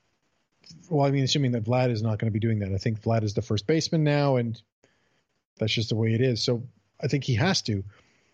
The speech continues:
If Jordan Groshans or Austin Martin later in the season shows that they're capable of playing third, I think Biggio's ultimate role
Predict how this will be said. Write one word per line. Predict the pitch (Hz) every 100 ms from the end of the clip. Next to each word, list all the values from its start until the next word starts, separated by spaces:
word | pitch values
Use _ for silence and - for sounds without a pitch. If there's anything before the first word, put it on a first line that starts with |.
| _ _ _ -
If | 151 - - _ _ _ _ -
Jordan | 147 160 151
Groshans | 131 135 156 147 160 185 151
or | 123 120
Austin | 135 - 139
Martin | 120 131 156 185 175 -
later | 127 127 139
in | 135
the |
season | - 147 139 170
shows | - 117 113
that |
they're | 110 101
capable | - 127 135 135 175
of | -
playing | 175 180
third, | - 185 226 233 _ _ - _ _ _ _ 147
I |
think | 151 170
Biggio's | 147 151 160 143 127 - -
ultimate | 233 - 175 143
role | 143 131 95 113